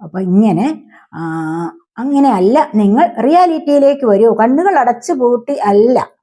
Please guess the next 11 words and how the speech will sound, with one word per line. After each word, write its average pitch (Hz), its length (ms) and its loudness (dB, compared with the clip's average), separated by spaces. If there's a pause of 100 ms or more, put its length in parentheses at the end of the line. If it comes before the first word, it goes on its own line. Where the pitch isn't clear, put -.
(340)
ആ, 175 80 -10 (360)
നമ്മുടെ, 214 520 -2
ഉം, 208 480 -4 (840)
അത് 208 480 -8
ന-, 226 340 -2
നമ്മുടെ 247 300 0
പഞ്ചേന്ദ്രിയങ്ങളെയും 339 1080 2
അറിയണം 233 520 0
പല 196 220 0
കാര്യങ്ങൾ 165 480 -4
കൊണ്ടും. 139 300 -16